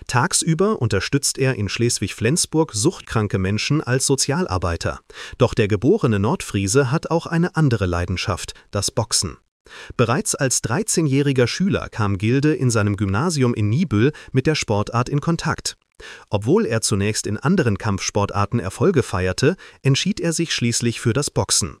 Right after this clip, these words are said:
in dem er nun seinen zweiten Profikampf bestreitet. Sein erstes Profidebüt meisterte er im Oktober zweitausendfünfundzwanzig durch ein K O in der zweiten Runde.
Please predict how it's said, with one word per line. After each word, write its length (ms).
in 100
dem 220
er 100
nun 260
seinen 280
zweiten 460
Profikampf 680
bestreitet. 640
Sein 220
erstes 400
Profidebüt 720
meisterte 520
er 240
im 100
Oktober 520
zweitausendfünfundzwanzig 1400
durch 300
ein 120
K 280
O 240
in 160
der 100
zweiten 440
Runde. 420